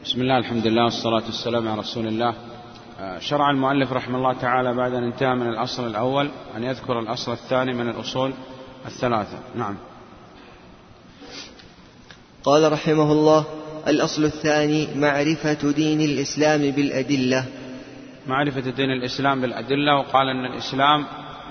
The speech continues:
Speaker 1: يعرف بأن الاستسلام لله بالتوحيد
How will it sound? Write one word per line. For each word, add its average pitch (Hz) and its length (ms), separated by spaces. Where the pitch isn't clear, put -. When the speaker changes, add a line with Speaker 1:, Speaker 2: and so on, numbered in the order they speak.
Speaker 1:
يعرف 131 440
بأن 131 200
الاستسلام 131 720
لله 131 240
بالتوحيد 135 680